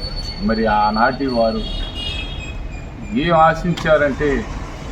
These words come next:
మనందరినీ బంధ విముక్తులను చేయాలి అని ఆశించి, అన్ని విధాల ఈ దేశానికి ఒక గౌరవాన్ని, ఈ దేశానికి ఒక స్వేచ్ఛని అన్ని విధాలా చాటి చెప్పినటువంటి మహనీయులందరికీ కూడా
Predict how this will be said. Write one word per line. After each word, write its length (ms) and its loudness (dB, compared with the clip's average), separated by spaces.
మనందరినీ 720 2
బంధ 240 2
విముక్తులను 640 0
చేయాలి 480 4
అని 120 2
ఆశించి, 460 -2
అన్ని 300 2
విధాల 340 8
ఈ 20 2
దేశానికి 600 2
ఒక 120 -2
గౌరవాన్ని, 680 4
ఈ 40 -2
దేశానికి 560 2
ఒక 220 -8
స్వేచ్ఛని 500 0
అన్ని 280 2
విధాలా 400 2
చాటి 340 0
చెప్పినటువంటి 580 -2
మహనీయులందరికీ 760 2
కూడా 180 4